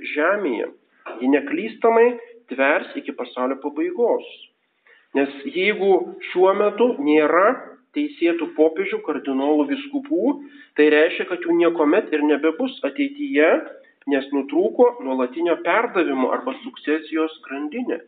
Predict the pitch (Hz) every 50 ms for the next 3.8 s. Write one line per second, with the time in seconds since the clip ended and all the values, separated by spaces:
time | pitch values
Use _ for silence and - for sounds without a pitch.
0 | _ _ 123 135 143 139 151 160 170 214 269 269 - 196 180 185 - - - -
1 | - - - - - - _ _ - 165 160 160 151 170 165 170 175 196 220 240
2 | 233 - 214 214 220 208 - 214 196 214 220 226 220 - 208 190 190 190 190 190
3 | 185 185 - 196 - - 190 196 196 202 196 196 185 190 196 196